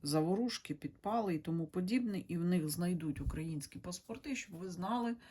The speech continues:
звідки це, звідки ростуть ноги,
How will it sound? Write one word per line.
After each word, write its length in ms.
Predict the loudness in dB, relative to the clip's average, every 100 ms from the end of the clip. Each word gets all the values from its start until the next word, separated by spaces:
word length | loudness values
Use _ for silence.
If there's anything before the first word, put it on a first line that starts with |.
| -20 -20 -20 _ 0
звідки 720 | 4 4 4 0 -2 -2 -2 -4 0
це, 360 | 2 2 -2 -6 _ _ _ _ _ _ _ _ _ _ _ _ _
звідки 440 | -2 0 0 -2 -4
ростуть 440 | -4 -4 -4 0
ноги, 280 | 0 0